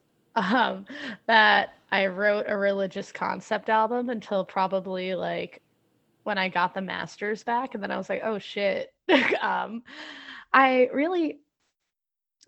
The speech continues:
um, twenty twenty-one was, like, a, a, and twenty twenty, obviously, were hard years, and not even, like, for covid reasons, just, like, for life. And I had to come to terms with, like, a lot of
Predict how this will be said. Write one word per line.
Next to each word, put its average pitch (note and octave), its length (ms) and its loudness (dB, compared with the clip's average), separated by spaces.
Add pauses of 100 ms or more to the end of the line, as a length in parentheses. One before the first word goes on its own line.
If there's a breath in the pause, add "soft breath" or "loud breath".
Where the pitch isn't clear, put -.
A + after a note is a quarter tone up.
um, F3 440 -4 (1500)
twenty E4 340 0
twenty-one C4 420 0
was, G3+ 160 -6
like, F#3+ 160 -2
a, F3 140 -4
a, F3 260 0
and G#3+ 160 0
twenty F#3+ 280 -6
twenty, F3+ 320 -6
obviously, F#3+ 520 -6
were F#3+ 160 -2
hard F3+ 400 -2 (280)
years, G3+ 440 -4
and G3+ 140 -2
not A3 160 4
even, D4 140 0
like, B3+ 140 0
for A#3 120 -6
covid F3+ 340 -4
reasons, A#3 460 -6
just, - 240 -6
like, F3+ 140 -2
for F3+ 140 -4
life. F3+ 480 -8 (480 loud breath)
And F3+ 460 -4 (400)
I F#3+ 480 2
had G3+ 260 0
to A3+ 40 -8
come G#3 200 -8
to G3 80 -8
terms G3+ 440 -6
with, - 120 -16
like, F#3+ 100 -10
a F#3 80 -6
lot F3 220 -2
of F3+ 100 -10